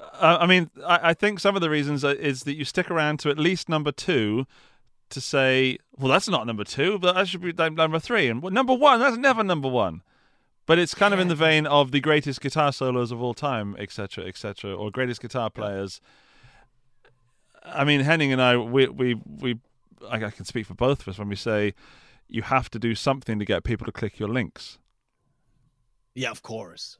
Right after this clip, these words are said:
Speaker 2: I mean, <laughs> you can't just do the visuals. You gotta t-, give some
Speaker 1: You can just put a photo of
Speaker 2: content.
Speaker 1: yourself on there. Yeah, you're right. But,
Speaker 2: No,
Speaker 1: um,
Speaker 2: no.
Speaker 1: but yeah, um, I, before, before we continue, I'd like to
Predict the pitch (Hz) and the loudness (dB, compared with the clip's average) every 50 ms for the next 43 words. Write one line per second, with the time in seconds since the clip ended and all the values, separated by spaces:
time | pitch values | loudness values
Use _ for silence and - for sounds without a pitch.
0 | _ _ 98 90 80 71 _ _ _ _ _ _ _ _ _ _ - 110 - _ | _ _ -20 -20 -20 -20 _ _ _ _ _ _ _ _ _ _ -20 -20 -18 _
1 | - 117 - _ _ - 131 - - 156 165 160 143 175 165 - - 160 147 127 | -14 -14 -14 _ _ -12 -10 0 2 2 2 2 2 0 0 0 -2 -2 -4 -2
2 | 123 117 147 135 113 104 92 92 - - 127 131 131 123 123 117 - - _ - | -2 -2 -2 -2 -2 -4 -8 -10 -10 -10 -6 -4 -4 -4 -6 -10 -14 -20 _ -6
3 | 151 139 - - 139 123 120 113 107 107 156 156 - 190 196 196 185 165 165 - | -4 -4 -2 -2 -2 -2 -2 -4 -4 -4 -4 0 2 2 4 4 4 2 0 0
4 | - 160 135 123 - 143 147 127 - 120 101 95 92 92 - - 90 87 - 104 | 0 -2 2 6 6 6 6 6 2 -2 -4 -4 -6 -6 -6 -6 -8 -6 -8 -8
5 | 98 107 117 135 147 135 101 101 110 120 127 107 78 71 - _ - 113 107 104 | -10 -8 -8 -6 -6 -6 -4 -6 -6 -4 -4 -6 -6 -8 -12 _ -12 -10 -8 -8
6 | 95 - 123 117 117 117 117 117 117 98 92 87 85 87 _ _ _ _ _ _ | -6 -6 -6 -6 -6 -6 -8 -10 -10 -10 -12 -16 -18 -20 _ _ _ _ _ _
7 | _ _ _ _ _ _ _ - 160 160 - 226 233 175 120 - - 165 160 165 | _ _ _ _ _ _ _ 0 0 0 4 4 4 4 4 4 4 4 6 6
8 | 165 170 175 160 - - - - - - - - 190 196 185 170 165 202 - - | 6 4 2 -2 -6 -12 -20 -20 -14 0 4 6 8 8 6 4 2 -2 2 4
9 | 247 240 247 208 208 196 233 247 240 196 208 196 - 247 233 208 160 151 151 156 | 6 6 6 4 2 0 0 0 0 0 -2 0 0 0 2 2 2 2 2 4
10 | 175 190 196 180 - 196 185 180 180 170 160 | 4 4 4 2 0 0 0 0 0 -2 -4